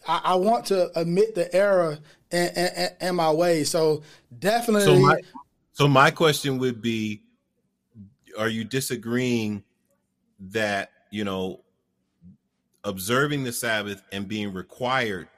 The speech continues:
Speaker 2: to observe the Sabbath are the same thing? Because the requirement means that your salvation is dependent upon it. Observing the Sabbath means that you do that, you know, because you desire to.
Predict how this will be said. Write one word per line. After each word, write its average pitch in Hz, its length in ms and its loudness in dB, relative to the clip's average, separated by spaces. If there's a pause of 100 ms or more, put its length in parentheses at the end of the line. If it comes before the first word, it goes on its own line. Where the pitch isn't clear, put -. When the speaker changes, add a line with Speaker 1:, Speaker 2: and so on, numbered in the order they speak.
Speaker 2:
to 113 160 -12
observe 92 340 -10
the 87 80 -16
Sabbath 82 500 -12 (720)
are 98 140 -2
the 90 100 -8
same 95 360 -6
thing? 85 320 -8 (480)
Because 104 420 -6
the 98 140 -8
requirement 135 840 -2
means 107 440 -6
that 101 320 -8 (500)
your 101 100 -8
salvation 113 640 -4
is 101 80 -10
dependent 95 480 -10
upon 85 300 -12
it. 82 180 -12 (200)
Observing 135 520 -2
the 123 100 -6
Sabbath 98 500 -6 (400)
means 110 280 -4
that 110 240 -6
you 107 160 -6
do 131 280 -4
that, 101 340 -4 (320)
you 110 100 -6
know, 101 160 -4
because 98 460 -10
you 117 100 -4
desire 107 560 -4
to. 82 240 -16